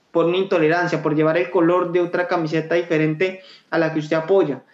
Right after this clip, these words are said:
O sea, son tantas cosas y preocupa también el tema de los comentarios de la gente, ¿no? O sea, ¿en qué momento se volvió normal,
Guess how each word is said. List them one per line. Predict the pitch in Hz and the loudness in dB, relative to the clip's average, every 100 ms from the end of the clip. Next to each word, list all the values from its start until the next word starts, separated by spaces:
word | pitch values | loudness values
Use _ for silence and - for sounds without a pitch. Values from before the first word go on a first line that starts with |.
| _ | _
O | - | -4
sea, | 156 | -2
son | 160 190 | -2 -2
tantas | 196 208 208 220 | -2 -2 -2 -2
cosas | 214 202 202 202 - | 0 0 0 -4 -6
y | 170 175 156 _ | -6 -4 -8 _
preocupa | - 190 202 214 240 | -4 -2 0 -2 0
también | 208 180 185 | 0 0 0
el | 196 | -2
tema | 196 208 202 208 214 - - - _ _ _ | 2 0 2 0 -2 -6 -20 -20 _ _ _
de | 165 160 | -4 0
los | 180 - | 2 0
comentarios | 175 160 156 175 196 | -2 -2 0 0 0
de | 202 | 0
la | 147 | -2
gente, | 147 175 170 - | -2 -2 -4 -10
¿no? | - | -16
O | - _ _ - | -16 _ _ -2
sea, | |
¿en | 165 | -2
qué | 165 | 0
momento | 220 233 240 233 | 0 0 -2 -2
se | 240 | 0
volvió | 226 170 175 | 2 4 2
normal, | 180 190 208 202 214 220 226 254 311 302 | 2 2 2 2 2 2 2 2 2 -2